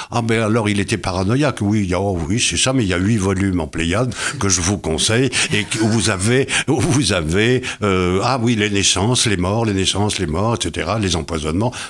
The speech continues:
Vous mettez des gants, vous mourrez parce que le, les gants étaient empoisonnés, euh, ou les bottes étaient em-, voilà.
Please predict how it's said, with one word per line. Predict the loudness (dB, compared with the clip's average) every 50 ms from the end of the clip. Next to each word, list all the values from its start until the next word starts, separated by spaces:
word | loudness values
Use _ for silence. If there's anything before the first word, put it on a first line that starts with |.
| -8
Vous | -4 -2 0
mettez | 0 0 0 0 0
des | 0 0 -2
gants, | -2 -2 -2 -2 0
vous | 0 0 0
mourrez | 0 0 0 0 0 0 0
parce | -2 -4 -4 -4
que | -4 -4
le, | -4 -2 -2 -2
les | -2 -2 -2
gants | 0 0 -2 -2
étaient | -2 -4 -4 -4 -4
empoisonnés, | -4 -2 -2 0 0 2 2 0 0 -2 -2 -4 -6 -4 -2
euh, | -2
ou | 0 0 2
les | 0 0
bottes | 0 0 -2 -2 -2 -4 -6 -6 -4
étaient | -4 -4 -2 -2 -4 -4
em-, | -6 -8 -10 -12 -12 -12
voilà. | -14 -14